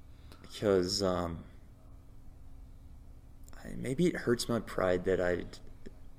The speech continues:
just fail all the time. Or, gosh, I just feel guilty all the time. But I'm encouraged by something I read in Psalm one oh three,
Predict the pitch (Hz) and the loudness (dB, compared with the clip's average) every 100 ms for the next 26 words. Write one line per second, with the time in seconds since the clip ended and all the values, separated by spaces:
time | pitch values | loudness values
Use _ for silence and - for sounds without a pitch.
0 | - - - - - - 101 95 87 - | -14 -14 -8 -2 -2 0 4 4 4 2
1 | 92 95 - 90 101 - - - - - | 2 0 0 -4 -6 -8 -12 -14 -14 -14
2 | - - - - - - - 92 87 90 | -14 -14 -14 -14 -16 -8 -2 0 0 -2
3 | - - - - - - - - - - | -6 -14 -16 -18 -18 -18 -18 -16 -14 -14
4 | - - - 87 - 92 98 - 113 95 | -16 -16 -8 -6 -4 -2 0 2 2 2
5 | 92 90 - 90 87 90 - 90 - - | 6 4 4 2 2 2 0 0 0 -2
6 | - - - - - - - - - - | -6 -6 -8 -10 -10 -12 -6 -2 0 0
7 | - - 95 95 - - - - - - | -2 0 6 6 4 -6 -8 -8 -8 -10
8 | - - - - - 107 113 110 - 156 | -12 -12 -12 -12 -2 2 4 4 10 12
9 | 139 - - 92 90 90 - - - - | 12 10 6 8 8 6 2 -2 -4 -4
10 | - - - - - - - - - - | -8 -8 -10 -10 -12 -14 -14 -14 -12 -12
11 | - - - - - - - 113 107 104 | -12 -12 -14 -14 -8 -2 2 2 2 2
12 | 95 95 95 92 - 101 95 95 92 92 | 2 2 0 0 2 2 2 2 0 0
13 | - 95 95 92 | -2 0 2 2